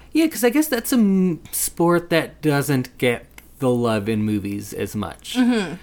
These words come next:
Speaker 2: No,
Speaker 1: 'Cause,
Speaker 2: absolutely.
Speaker 1: like, baseball, <clears throat> baseball has the best movies. Baseball and boxing.
Speaker 2: No, there's, like, nine hundred
Speaker 1: But
Speaker 2: movies about
Speaker 1: baseball,
Speaker 2: both of those, yeah.
Speaker 1: baseball's a terrible sport. See, I'm a, I'm a hockey person myself, and there's not a lot of good hockey movies.
Speaker 2: Yeah.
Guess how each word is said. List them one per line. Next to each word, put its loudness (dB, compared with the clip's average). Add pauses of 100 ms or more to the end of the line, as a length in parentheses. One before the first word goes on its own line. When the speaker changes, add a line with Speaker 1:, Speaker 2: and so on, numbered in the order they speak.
Speaker 2:
No, 0
Speaker 1:
'Cause, 4
Speaker 2:
absolutely. -4
Speaker 1:
like, -2
baseball, 2 (200)
<clears throat> -4
baseball 0
has -2
the -8
best -4
movies. -8
Baseball 0
and -2
boxing. -8
Speaker 2:
No, -2
there's, -4
like, -12
nine -6
hundred -10
Speaker 1:
But -2
Speaker 2:
movies 0
about -2
Speaker 1:
baseball, 2
Speaker 2:
both -4
of -10
those, -8
yeah. 0
Speaker 1:
baseball's 4
a -2
terrible -4
sport. -8 (140)
See, -4
I'm 2
a, 2
I'm -2
a 0
hockey -2 (100)
person -4
myself, -2
and -4
there's -2
not 0
a -4
lot -4
of -6
good -4
hockey -4
movies. -10 (260)
Speaker 2:
Yeah. -4